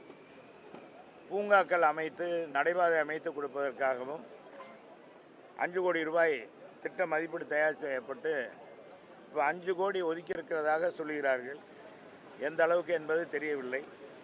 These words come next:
நான் நேற்றைய தினம் இந்த இதை இன்னைக்கு பூமி, பூமி பூஜை இருக்கிறதுனால கேட்டேன், அது சொல்லியிருக்காங்க என்பதை தெரிவிச்சுக்கிறேன். அதே மாதிரி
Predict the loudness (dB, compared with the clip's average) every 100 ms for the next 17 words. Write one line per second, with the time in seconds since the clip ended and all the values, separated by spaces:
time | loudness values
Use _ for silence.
0 | -20 -14 -2 0 2 0 0 0 2 0
1 | -2 0 4 6 6 4 2 -2 0 4
2 | 6 6 2 -2 -10 -10 -8 -8 -6 -8
3 | -8 -8 -10 -14 -20 -20 -8 -4 -2 -2
4 | -2 0 0 0 -2 0 0 0 -2 -2
5 | -2 -2 -4 -6 -14 -18 -18 -20 -20 -14
6 | -2 -2 0 -4 -4 0 0 0 -4 -2
7 | -2 -2 -6 -8 -10 -10 -10 -12 -16 -20
8 | -20 -20 -20 -20 -20 -20 -20 -20 -18 -18
9 | -18 -6 -2 2 4 6